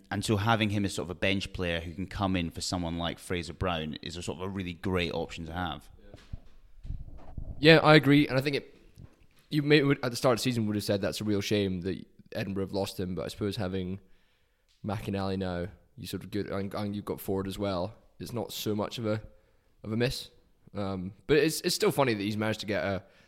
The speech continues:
Speaker 2: within a year, like, be an established player at Glasgow, and he spent, like, five years at Edinburgh going nowhere.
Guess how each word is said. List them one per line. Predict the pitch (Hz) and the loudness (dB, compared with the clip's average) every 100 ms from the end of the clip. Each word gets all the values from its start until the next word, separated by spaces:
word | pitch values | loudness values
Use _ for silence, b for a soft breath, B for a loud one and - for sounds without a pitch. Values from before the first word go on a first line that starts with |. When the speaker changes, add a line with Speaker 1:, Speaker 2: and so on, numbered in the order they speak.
| b b b b 104 | b b b b -6
Speaker 2:
within | 107 104 | -2 -2
a | |
year, | 98 107 101 82 98 - _ | 0 0 0 -2 -4 -10 _
like, | 90 85 - - _ | -10 -10 -12 -20 _
be | 113 92 | -4 -2
an | |
established | 101 - 98 92 - | -2 -2 -2 -4 -6
player | 110 98 92 | -2 0 -2
at | |
Glasgow, | 62 95 92 - 87 85 - - | -2 -4 -4 -4 -4 -4 -10 -10
and | 98 | -6
he | 92 | -6
spent, | - 92 67 | -4 -8 -6
like, | 92 - | -10 -6
five | 98 98 | -4 -4
years | 95 92 | -4 -4
at | - | -4
Edinburgh | 101 107 92 87 - - | -4 -6 -6 -6 -8 -8
going | 107 92 | -6 -4
nowhere. | 101 104 50 50 | -2 -2 -4 -10